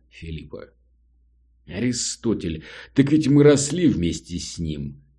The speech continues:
Да, этот человек будет хорошим учителем и воспитателем. Я уже слышал о нем, о его мудрости, о его учености". Аристотель в то время жил в городе Митилене, на Лесбосе.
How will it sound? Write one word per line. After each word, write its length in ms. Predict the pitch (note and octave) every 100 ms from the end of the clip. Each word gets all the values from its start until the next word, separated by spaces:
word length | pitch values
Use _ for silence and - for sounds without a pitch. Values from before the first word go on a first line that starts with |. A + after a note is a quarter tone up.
| _ _
Да, 340 | E2+ F2+ G2
этот 460 | G2 G#2+ G#2+ A2+ A2
человек 460 | - A#2+ A#2 A2+
будет 260 | G#2 A#2 -
хорошим 480 | - F2 F#2+ G2 B2+
учителем 420 | A2 - A#2 A#2+
и 40 |
воспитателем. 760 | A2+ A2+ A2 G#2+ E2 E2 D#2+ D2+ - _
Я 220 | _ A#2+ D#3
уже 240 | D3 -
слышал 460 | - G#2+ D#2+ - D#2
о 80 |
нем, 280 | D2+ D2 D2 - _
о 120 | -
его 180 | F#2+ G2
мудрости, 760 | F2 A2+ A#2+ A#2 - - A#2+ -
о 60 |
его 460 | F#2 E2+ F2 F#2+ - -
учености". 1000 | - - - E2+ - - - - - - _ _ _ _ _ _ _ _ _ _ _
Аристотель 640 | - C3 D3+ - G3 E3 C#3+
в 200 | - -
то 200 | C3+ B2
время 400 | A#2+ C3+ A#2+ G#2
жил 260 | E2 A#2+
в 80 | G2+
городе 680 | F2 A2 G#2 F#2 G2+ G2 - - _
Митилене, 920 | G#2+ A#2 - A#2+ G2+ D#2 C#2+ D2 - _ _ -
на 160 | C3+
Лесбосе. 680 | D#3 F#2+ D#2 E2 - D#2 D#2